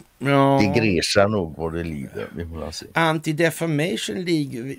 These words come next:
Speaker 1: verkar sitta lite skrynkligt till i...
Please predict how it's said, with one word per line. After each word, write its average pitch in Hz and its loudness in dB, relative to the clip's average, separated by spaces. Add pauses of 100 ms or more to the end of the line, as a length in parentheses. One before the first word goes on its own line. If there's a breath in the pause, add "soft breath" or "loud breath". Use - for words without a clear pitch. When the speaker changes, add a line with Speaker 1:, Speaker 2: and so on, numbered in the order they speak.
(140)
Speaker 1:
verkar 135 -2
sitta 139 -4
lite 98 -10
skrynkligt 110 -4
till 101 0
i... 98 -2